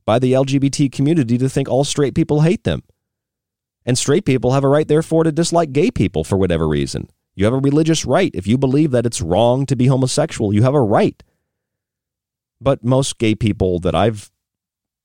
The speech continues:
interacted with don't ever bring their homosexuality up. Most straight people don't ever bring their heterosexuality up. I've never seen a person walk around with a shirt on that says,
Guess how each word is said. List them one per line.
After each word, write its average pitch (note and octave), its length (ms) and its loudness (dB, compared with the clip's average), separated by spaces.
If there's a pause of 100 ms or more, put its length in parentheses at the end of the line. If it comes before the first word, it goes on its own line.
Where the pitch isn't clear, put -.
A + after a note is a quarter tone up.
interacted A#2 440 0
with C#3 420 -2
don't G2+ 280 -2 (160)
ever G2 220 -2
bring G2 380 0
their F#2+ 120 0
homosexuality G2 880 0
up. A#2 200 0
Most F2 400 -4
straight A2 320 -4
people F#2 300 -2
don't F#2+ 140 0
ever F#2+ 160 -2
bring F#2 260 -2
their F2+ 120 0
heterosexuality D#2 960 -2
up. - 180 -12 (600)
I've F2+ 100 -4
never A2+ 180 0
seen C#3 200 -2
a - 20 -6
person A2 400 -2
walk G2 240 0
around F#2+ 200 0
with F2+ 120 -2
a D#2+ 40 -6
shirt B2 280 -2
on D#2+ 280 0 (260)
that F#2 120 -6
says, F2+ 420 0